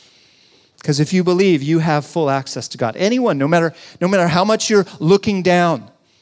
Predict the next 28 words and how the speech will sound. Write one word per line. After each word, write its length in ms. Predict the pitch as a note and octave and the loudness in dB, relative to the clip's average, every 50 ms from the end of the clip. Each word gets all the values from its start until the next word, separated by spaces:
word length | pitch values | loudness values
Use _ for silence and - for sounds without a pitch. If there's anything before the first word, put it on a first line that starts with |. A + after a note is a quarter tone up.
| _ - | _ -6
no 60 | D#3+ | -4
matter 160 | E3 D#3+ D#3 | -2 -2 0
how 180 | D#3+ F3 F#3 F#3+ | 0 0 -2 0
big 280 | D#3+ G3 G#3 F3+ E3+ | 2 0 0 0 0
the 100 | F3+ F3+ | -4 -4
stone 640 | - - - - - - F#3 F3+ F#3 F#3+ F#3+ F#3 F#3+ | -2 -4 -6 -8 -6 -4 -2 -2 -2 -2 -6 -8 -10
is 320 | G3+ E3 E3+ D#3+ D#3 - | -10 -10 -10 -10 -10 -10
in 140 | - D#3 D3+ | -12 -14 -14
front 280 | - - F3 E3+ F3 - | -8 -4 -4 -4 -4 -4
of 100 | E3 D#3+ | -4 -4
you, 120 | D#3+ D3+ | -2 0
whatever 340 | C#3+ D#3+ D#3+ F#3 G3 F#3+ F#3+ | 0 0 -2 -2 -2 -4 -2
that 180 | F3+ F#3 F3+ F#3 | -2 -2 -2 -2
is, 460 | F#3 F3+ D3 B2 - - - - - - - - - F#3 | -2 -4 -6 -8 -10 -12 -12 -12 -14 -16 -20 -16 -10 -4
no 60 | F#3 | -2
matter 160 | F#3 G3+ G3 | 0 0 0
how 240 | F#3 G3+ F3+ - - _ - | 0 0 -2 -2 -4 _ -4
angry 480 | D#3 F#3 G#3 G#3 F#3 F#3 E3+ D#3 C3+ - - - _ | -4 -2 -2 0 0 0 0 -2 -4 -6 -14 -18 _
you 180 | D3+ F3 F#3 | -8 -6 -4
might 280 | E3+ F3 F3+ F#3 F#3 E3 | -2 -2 -4 -4 -2 -2
be, 180 | G3+ E3 C3 - - _ - | -2 -2 -2 -6 -12 _ -8
no 80 | F3 | -4
matter 160 | F3+ F#3 F3+ | -2 -2 -2
how 180 | D3+ F#3 E3 - | 0 0 -2 -2
indifferent 720 | - G#3+ F3 F3+ F3 C#3 - G#3 A#3 A3 - G3 D3 - - _ _ | -2 -4 -6 -6 -6 -2 0 0 0 0 -2 -6 -6 -6 -10 _ _
you 160 | - D#3 F3+ | -2 0 0
might 320 | F3+ F3 F3 E3 - - D3+ | 2 2 0 0 -2 -2 0
be, 300 | E3+ D#3+ C#3+ C3 C3+ | 0 0 0 0 -4